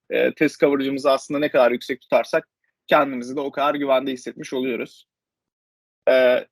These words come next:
üçüncü kısım temiz testlerle ilgili. Burada görseldeki kod bloklarına bakarsanız ne kadar karmaşık bir şekilde yazdığını,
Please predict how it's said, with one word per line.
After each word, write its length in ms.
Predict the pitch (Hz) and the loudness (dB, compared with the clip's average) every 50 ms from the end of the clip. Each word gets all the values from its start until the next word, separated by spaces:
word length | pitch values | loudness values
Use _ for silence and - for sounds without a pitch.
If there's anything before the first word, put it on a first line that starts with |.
| - | -12
üçüncü 360 | - - - 208 190 196 220 - | -10 -6 -4 -2 -2 -2 -2 -4
kısım 400 | - 196 - - 214 220 - - _ _ - | -6 -8 -4 -2 -4 -4 -4 -8 _ _ -2
temiz 320 | - 160 160 175 170 - | 0 0 0 0 -2 -2
testlerle 580 | - 180 160 - - - 165 156 156 156 135 120 | 0 0 0 0 0 2 4 4 4 4 2 -2
ilgili. 340 | 120 - - - 175 196 - _ _ _ _ | -2 -4 -4 -4 -4 -4 -6 _ _ _ _
Burada 360 | - 156 165 160 165 175 170 165 | -8 -6 -2 2 4 4 4 4
görseldeki 640 | 165 165 156 156 151 - 175 156 156 165 160 _ | 4 2 0 0 0 2 2 2 2 0 -4 _
kod 220 | - 185 165 - | -6 -6 -6 -6
bloklarına 480 | - 160 160 156 151 156 160 160 160 156 | -4 -4 -4 -2 -2 -2 -4 -2 0 0
bakarsanız 640 | 156 151 - 170 156 156 - 147 143 165 165 - - | 0 0 2 2 0 0 -2 -6 -12 -12 -12 -12 -8
ne 140 | - 151 - | -6 -4 0
kadar 280 | - 160 147 147 151 | 2 2 2 2 2
karmaşık 480 | - - 147 - 143 143 143 - - - | 0 -2 -2 -2 -2 -4 -6 -10 -12 -12
bir 60 | - | -8
şekilde 320 | - 151 139 - 147 147 | -6 -6 -4 0 2 4
yazdığını, 480 | 143 135 131 127 123 131 135 139 151 | 6 6 6 4 2 -2 -4 -4 -4